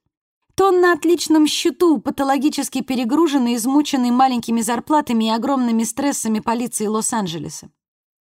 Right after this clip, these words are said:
Копы рады любой помощи от частных охранных контор, которых в штате пруд-пруди. Рон Волф предлагает копам помощь в других делах О Д К, возможно, делах носителей Фрэнка и Кейна.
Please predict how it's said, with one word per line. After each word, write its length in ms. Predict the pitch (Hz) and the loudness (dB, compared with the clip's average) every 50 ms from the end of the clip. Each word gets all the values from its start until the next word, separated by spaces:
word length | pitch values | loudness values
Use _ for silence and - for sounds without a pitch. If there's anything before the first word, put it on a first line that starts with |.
| _ _ _ _ _ _ _ _ _ _ _ _ _ _ _ | _ _ _ _ _ _ _ _ _ _ _ _ _ _ _
Копы 280 | - - 359 - - 330 | 0 0 2 2 4 4
рады 260 | 339 330 320 240 294 | 4 4 4 4 4
любой 320 | 294 339 330 294 370 311 220 | 4 4 4 4 2 0 2
помощи 440 | - 311 277 226 208 - - - | 0 0 0 0 0 -2 -4 -4
от 160 | 240 233 - - | -4 -4 -4 -4
частных 440 | - 285 247 - - 202 202 - | -4 -4 -4 -4 -4 -6 -6 -4
охранных 540 | 220 220 - - 220 220 202 196 202 190 - | -6 -6 -4 -4 -4 -2 -2 -2 -4 -6 -6
контор, 400 | - 233 240 262 - 330 320 - | -6 -4 -4 -2 0 -2 -2 -2
которых 420 | - 180 - - 285 269 381 - - | -2 -6 -4 -2 -4 -4 -4 -6 -10
в 40 | |
штате 380 | - - - 262 254 254 - 226 | -12 -6 -4 -4 -4 -4 -6 -6
пруд-пруди. 680 | - 311 294 247 - - - 180 180 170 147 147 - - _ _ _ _ _ _ _ _ _ _ _ _ _ _ _ - | -4 -2 -2 -2 -4 -6 -6 -6 -6 -6 -8 -12 -16 -18 _ _ _ _ _ _ _ _ _ _ _ _ _ _ _ -2
Рон 320 | 240 285 349 381 339 320 | 2 2 4 4 4 4
Волф 320 | 240 285 269 226 185 - | 4 2 2 0 0 -4
предлагает 640 | - 226 220 214 208 220 220 220 214 226 214 196 - - | -4 -4 -4 -2 -2 -2 -2 -2 0 -2 -2 -2 -4 -6
копам 420 | - - 214 185 - 190 175 165 | -8 -6 -6 -6 -4 -6 -6 -6
помощь 360 | - - 180 160 156 170 156 151 | -6 -6 -4 -4 -4 -4 -6 -8
в 80 | 147 | -10
других 380 | - 156 156 160 147 175 165 170 | -10 -8 -8 -6 -6 -6 -8 -6
делах 400 | 156 185 185 190 180 165 - - - | -6 -4 -4 -4 -4 -6 -8 -10 -10
О 80 | - 170 | -10 -8
Д 160 | 160 156 151 | -8 -8 -8
К, 280 | - - 214 254 320 - _ _ _ _ _ _ _ _ _ _ _ _ _ _ _ _ _ _ _ _ _ _ _ _ _ - | -4 -2 -2 -2 -2 -2 _ _ _ _ _ _ _ _ _ _ _ _ _ _ _ _ _ _ _ _ _ _ _ _ _ -4
возможно, 480 | 196 220 226 214 233 226 208 208 208 | -2 -2 0 0 0 0 0 0 -2
делах 340 | 190 185 196 220 233 226 - | -2 -2 0 0 0 -2 -2
носителей 540 | 208 190 - - 226 226 - 214 190 180 170 | -4 -4 -4 -4 -6 -6 -4 -4 -4 -4 -4
Фрэнка 420 | - - 190 214 240 240 - 185 | -4 -4 -4 -4 -4 -4 -2 -2
и 80 | 160 165 | -4 -4
Кейна. 440 | 151 - 196 208 240 269 285 311 | -4 -4 -4 -2 -2 0 -2 -2